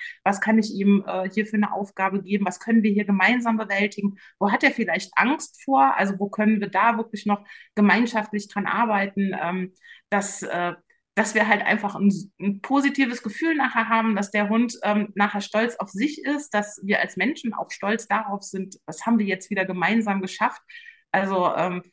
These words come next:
das, das finde ich, das ist eigentlich so mein Ziel auch mit diesen Spielen, dass die Leute wirklich rausgehen, ähm, und in alle-, in allem, was sie halt mit ihrem Hund sehen, auch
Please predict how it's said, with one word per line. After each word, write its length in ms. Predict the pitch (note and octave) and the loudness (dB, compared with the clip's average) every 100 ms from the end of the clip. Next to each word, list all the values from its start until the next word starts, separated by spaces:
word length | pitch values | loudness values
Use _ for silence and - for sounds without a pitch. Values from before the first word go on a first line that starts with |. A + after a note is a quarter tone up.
| _ _ - | _ _ -2
das, 400 | F#3+ - - - | 2 2 -2 -6
das 180 | F3 F3+ | -6 -4
finde 100 | G#3 | -4
ich, 40 | G3+ | -4
das 120 | G3 | -4
ist 60 | - | 0
eigentlich 240 | G3+ G3+ | 0 0
so 80 | G#3 | 2
mein 240 | F#3+ F3+ | 2 2
Ziel 400 | G3 - A#3+ C4+ | 2 2 2 2
auch 180 | - D3+ | 2 0
mit 200 | E3+ E3 | -4 -6
diesen 240 | D#3+ D#3+ D#3 | -6 -4 -6
Spielen, 580 | - D3+ D#3 D3+ D3 - | -8 -4 -2 -2 -6 -10
dass 160 | E3+ - | -8 -6
die 80 | |
Leute 460 | F3 F#3 G#3 G3 F#3 | -4 -2 0 -2 -2
wirklich 500 | F#3 G#3 G#3 G#3 G3+ | -6 -4 -2 -4 -2
rausgehen, 720 | - G#3+ A#3+ - A#3+ A#3 A#3 - - _ - | 0 0 -2 -4 0 2 2 0 -14 _ 0
ähm, 300 | G3+ G3+ G3 | 4 4 4
und 140 | A3 G3 | 2 2
in 140 | - - | 2 2
alle-, 260 | A3+ A#3+ | 2 2
in 200 | G#3+ G#3 | 0 0
allem, 460 | - C4 B3+ A#3+ - | 2 2 2 0 -2
was 160 | G3 G3 | -2 0
sie 140 | G#3+ G3 | 0 0
halt 180 | F#3+ G3 | 0 0
mit 120 | G3 | 0
ihrem 160 | F#3+ | -2
Hund 200 | G3 G3 | 2 2
sehen, 500 | - F#3+ A#3 A#3 A3 - | 2 2 4 4 2 2
auch 300 | G3 G3+ | 0 0